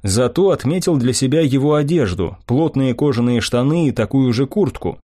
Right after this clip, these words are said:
Представшее перед нашим взором создание было облачено в нечто подобное,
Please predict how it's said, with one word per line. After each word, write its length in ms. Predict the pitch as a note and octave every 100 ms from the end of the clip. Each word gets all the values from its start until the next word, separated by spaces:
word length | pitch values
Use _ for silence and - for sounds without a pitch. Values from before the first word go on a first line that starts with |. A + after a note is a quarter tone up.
| _ -
Представшее 720 | C#3 D3+ - F#3+ - D#3 C#3+
перед 260 | C3+ C#3+
нашим 380 | C3 D3+ - C#3
взором 400 | A2+ C#3 C3+ B2
создание 720 | - B2+ A2 C#3+ E3 D3+ C#3+
было 300 | A#2+ C#3 C3
облачено 680 | B2 B2 B2 B2 C#3 B2 F#2
в 100 | G2+
нечто 360 | C3 A#2+ -
подобное, 760 | A#2 B2+ C3 C3+ F#2+ F2+ F2